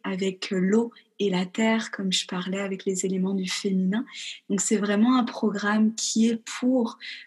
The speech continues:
euh, la connexion, euh, à, à l'énergie du féminin.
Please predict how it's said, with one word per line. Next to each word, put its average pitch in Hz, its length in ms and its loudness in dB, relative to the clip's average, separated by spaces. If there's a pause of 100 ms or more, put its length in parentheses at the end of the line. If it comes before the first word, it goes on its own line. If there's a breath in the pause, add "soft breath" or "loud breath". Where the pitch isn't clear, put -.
(220 loud breath)
euh, 185 560 2 (160)
la 240 220 4
connexion, 220 720 2 (500 loud breath)
euh, 185 380 -4 (380)
à, 202 360 0
à 202 40 2
l'énergie 202 560 0
du 185 140 -4
féminin. 185 520 -2